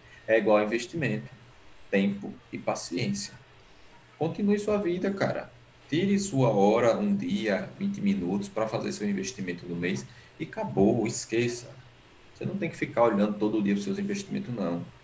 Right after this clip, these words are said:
Tá investido, pronto. Você não escolheu lá, escolheu, pronto, acabou. Mesma coisa, recolocação profissional. Você escolheu seguir nessa linha aqui, trabalhe.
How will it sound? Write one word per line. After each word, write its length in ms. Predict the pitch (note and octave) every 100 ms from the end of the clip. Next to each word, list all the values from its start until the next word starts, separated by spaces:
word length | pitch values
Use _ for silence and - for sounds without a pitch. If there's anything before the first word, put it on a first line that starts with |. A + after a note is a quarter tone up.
| -
Tá 100 | C3
investido, 560 | C#3 B2+ - C3 C3+ C3
pronto. 300 | C3+ A2 A2+ -
Você 140 | A#2+
não 80 | A#2
escolheu 420 | A#2 A2 G2+ F#2+
lá, 180 | F2+ B2+
escolheu, 440 | C3 - F3+ B2
pronto, 260 | - A2+ G2+
acabou. 380 | D3+ D3 G2+ G2+ - - - - -
Mesma 260 | F3 F#3 F3+
coisa, 260 | D#3 E3
recolocação 600 | D#3+ E3 E3 C#3+ D#3+ D#3+
profissional. 380 | D#3+ D3+ E3 B2+
Você 160 | - C#3
escolheu 540 | - C3 B2 C3 - -
seguir 460 | - B2+ B2+ B2+ D#3+
nessa 240 | C#3 A2+
linha 240 | G#2 G2
aqui, 340 | - C3 C3+ - - - - -
trabalhe. 520 | G#2 G2 F2+ F2 D#2+